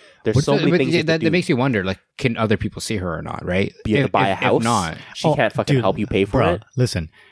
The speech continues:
Speaker 3: I'm sure,
Speaker 2: That's true,
Speaker 3: I'm
Speaker 2: yeah.
Speaker 3: sure if other people couldn't see her, you would know that right away, not two
Speaker 2: Oh, that's
Speaker 3: years.
Speaker 2: true.
Speaker 3: Yeah.
Speaker 2: Dude, um, honestly, at that point, I would think I'm, I'm nuts.
Speaker 3: If I saw you talking to some just fucking nothing right now, I'd be like, "Michael, what the fuck are you doing?"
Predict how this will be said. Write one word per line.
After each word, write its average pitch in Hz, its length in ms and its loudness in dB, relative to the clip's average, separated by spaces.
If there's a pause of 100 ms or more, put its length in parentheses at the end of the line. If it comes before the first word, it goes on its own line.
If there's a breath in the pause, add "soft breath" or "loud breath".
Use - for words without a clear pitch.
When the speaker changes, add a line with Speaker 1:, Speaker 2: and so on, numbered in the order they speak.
(100)
Speaker 3:
I'm 123 140 2
sure, 139 240 0
Speaker 2:
That's 165 140 0
true, 87 320 -4
Speaker 3:
I'm 110 60 -8
Speaker 2:
yeah. 117 120 2
Speaker 3:
sure 151 300 0
if 131 200 0
other 120 200 2
people 113 260 0
couldn't 107 260 0
see - 180 -2
her, 120 140 2
you 101 200 2
would 113 100 0
know 98 240 2
that 95 200 2
right 95 320 2
away, 92 320 2
not 98 320 0 (340 soft breath)
two - 120 -2
Speaker 2:
Oh, 127 80 2
that's 110 280 0
Speaker 3:
years. 123 180 2
Speaker 2:
true. - 60 -4
Speaker 3:
Yeah. - 120 4
Speaker 2:
Dude, 185 160 2
um, 143 240 0
honestly, 160 360 2
at 180 60 0
that 151 140 0
point, 131 260 0
I 117 40 0
would 113 180 2
think 117 160 2
I'm, 101 180 0
I'm 101 160 0
nuts. 82 320 -6
Speaker 3:
If 123 140 0
I 185 80 4
saw 151 220 2
you 127 200 2
talking 135 300 0
to 127 80 2
some 120 340 -2
just 123 320 -12
fucking 135 400 0
nothing 131 340 2
right 90 160 2
now, 101 120 2
I'd 120 60 -2
be 135 40 0
like, 127 120 2
"Michael, 135 300 0
what 156 120 -2
the 190 100 2
fuck - 400 -4
are 151 60 2
you 151 100 4
doing?" 143 320 0